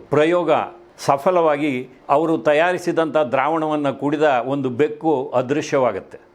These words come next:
ಈ ಎಲ್ಲ ವಿದ್ಯಮಾನಗಳು ನಡೀತಾ ಇರುವಾಗ ವೀಣಾಗೆ ಆನಂದ ಯಾವುದೇ ಕೊಲೆಯನ್ನು ಮಾಡಿಲ್ಲ, ಇದು ಯಾರೋ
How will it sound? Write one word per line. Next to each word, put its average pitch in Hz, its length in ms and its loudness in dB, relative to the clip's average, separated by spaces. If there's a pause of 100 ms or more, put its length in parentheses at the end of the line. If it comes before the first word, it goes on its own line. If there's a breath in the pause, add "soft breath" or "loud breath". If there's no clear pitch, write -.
(100)
ಈ 170 160 0
ಎಲ್ಲ 208 240 2
ವಿದ್ಯಮಾನಗಳು 175 720 0
ನಡೀತಾ 160 400 0
ಇರುವಾಗ 135 380 0 (640)
ವೀಣಾಗೆ 165 600 0 (300)
ಆನಂದ 170 420 2 (120)
ಯಾವುದೇ 156 360 2
ಕೊಲೆಯನ್ನು 151 520 0
ಮಾಡಿಲ್ಲ, 139 400 0 (460)
ಇದು 147 240 0
ಯಾರೋ 143 340 2